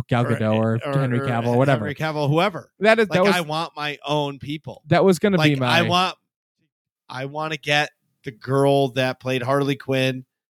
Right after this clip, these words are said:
Speaker 2: in Batman Beyond, 'cause
Speaker 1: Mar-,
Speaker 2: that is
Speaker 1: Margot
Speaker 2: the real
Speaker 1: Robbie.
Speaker 2: Har-, yeah, that is the real Harley Quinn.
Speaker 1: Yeah.
Speaker 2: You know
Speaker 1: I,
Speaker 2: what I mean?
Speaker 1: yeah.
Speaker 2: Like,
Speaker 1: I mean, I, I can respect that too, d-, from on the flip side of it, saying, looking like,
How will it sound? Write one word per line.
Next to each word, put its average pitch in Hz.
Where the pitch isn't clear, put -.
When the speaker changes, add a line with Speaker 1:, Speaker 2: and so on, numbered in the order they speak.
Speaker 2:
in 143
Batman 156
Beyond, 175
'cause -
Speaker 1:
Mar-, 147
Speaker 2:
that 131
is 143
Speaker 1:
Margot 143
Speaker 2:
the 131
real 170
Speaker 1:
Robbie. 135
Speaker 2:
Har-, -
yeah, 135
that 151
is 147
the 156
real 160
Harley 107
Quinn. -
Speaker 1:
Yeah. 95
Speaker 2:
You 147
know 156
Speaker 1:
I, -
Speaker 2:
what 165
I 147
mean? 147
Speaker 1:
yeah. 170
Speaker 2:
Like, -
Speaker 1:
I 214
mean, 233
I, -
I 254
can 294
respect 208
that 160
too, 151
d-, 139
from 139
on 143
the 135
flip 165
side 123
of 117
it, 113
saying, 127
looking 135
like, 113